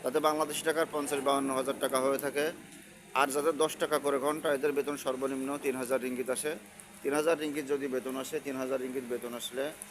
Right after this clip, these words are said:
আহ, সেটা আপনি, আহ, সাতাশ টাকা, আঠাশ টাকা করে আপনি এটা, আহ, ই করেন, কত টাকা আসতে পারে? আহ, ষাট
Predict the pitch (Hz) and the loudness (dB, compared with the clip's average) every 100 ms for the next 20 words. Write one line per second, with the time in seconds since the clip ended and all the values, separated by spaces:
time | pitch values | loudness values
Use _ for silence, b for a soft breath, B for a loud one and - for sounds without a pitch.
0 | - - - 123 127 123 135 135 131 135 | -16 -18 -4 2 2 2 2 4 2 0
1 | 139 131 117 127 127 123 120 120 127 135 | -2 -2 -2 0 2 2 0 -2 -4 -4
2 | - - - 127 127 127 135 127 127 123 | -4 -8 -6 -4 -2 -2 -4 -4 -2 0
3 | 123 120 127 123 120 127 117 - - - | -2 -2 -2 -2 0 0 -2 -8 -18 -18
4 | - - - 123 127 127 131 127 131 123 | -18 -8 -2 0 0 0 -2 -2 -2 -2
5 | 120 117 117 - 120 120 117 110 - - | -2 -2 -2 -2 -2 -2 -2 -4 -12 -14
6 | - 123 120 - 139 | -4 -2 -2 0 -2